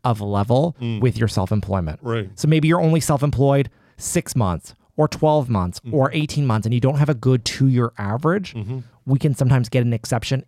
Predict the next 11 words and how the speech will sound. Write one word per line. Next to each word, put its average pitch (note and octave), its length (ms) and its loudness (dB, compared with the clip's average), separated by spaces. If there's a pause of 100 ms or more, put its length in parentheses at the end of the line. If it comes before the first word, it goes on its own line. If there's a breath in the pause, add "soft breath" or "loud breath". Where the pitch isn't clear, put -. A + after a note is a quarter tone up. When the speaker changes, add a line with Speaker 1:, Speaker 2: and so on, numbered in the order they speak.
Speaker 1:
if C3 160 -6
you've B2 160 0
been A#2 120 2
in A2 120 0
that G#2+ 180 -4
same, G2+ 460 -4 (160)
you B2+ 100 0
know, A2+ 140 2
same A2+ 260 0
trade, A#2+ 540 2 (320 soft breath)
same A2 520 -2